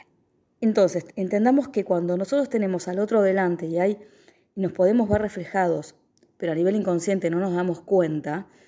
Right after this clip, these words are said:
¿sí? Esto se le llama el efecto espejo, ¿sí? La sombra. La sombra también, esto que nos molesta del otro, es lo que tenemos nosotros,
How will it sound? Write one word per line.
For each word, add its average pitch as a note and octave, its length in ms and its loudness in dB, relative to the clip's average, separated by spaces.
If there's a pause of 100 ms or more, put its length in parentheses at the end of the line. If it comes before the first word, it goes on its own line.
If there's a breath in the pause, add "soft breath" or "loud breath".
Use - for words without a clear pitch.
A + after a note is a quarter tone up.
(160 soft breath)
¿sí? G3+ 420 -4 (720 loud breath)
Esto A#3+ 240 2
se A#3+ 120 2
le G3+ 80 2
llama G3+ 380 0
el E3+ 140 0
efecto E3+ 320 -4
espejo, E3+ 600 -2 (220)
¿sí? F#3+ 360 -6 (380 soft breath)
La G#3 200 2
sombra. D3 560 0 (800)
La F#3 200 0
sombra G3 560 2
también, C#3 560 -10
esto F3 280 -6
que D#3+ 100 -6
nos D#3 120 -6
molesta A3 380 0
del F3 180 4
otro, D#3+ 440 -4
es F3+ 140 -8
lo F#3 220 0
que F#3 220 -4 (500 soft breath)
tenemos A3 420 2
nosotros, D#3 760 -4